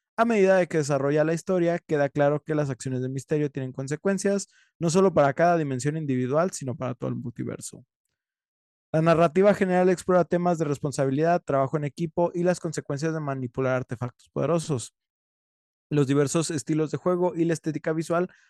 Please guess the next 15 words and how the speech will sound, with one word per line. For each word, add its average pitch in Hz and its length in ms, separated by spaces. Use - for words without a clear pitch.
asociados 160 480
con 156 140
cada 143 200
universo 151 440
de 151 60
Spider-Man 160 500
contribuyen 170 600
a 156 40
una 147 120
experiencia 135 440
de 147 60
juego 139 360
dinámica 123 520
y 123 40
atractiva. 131 640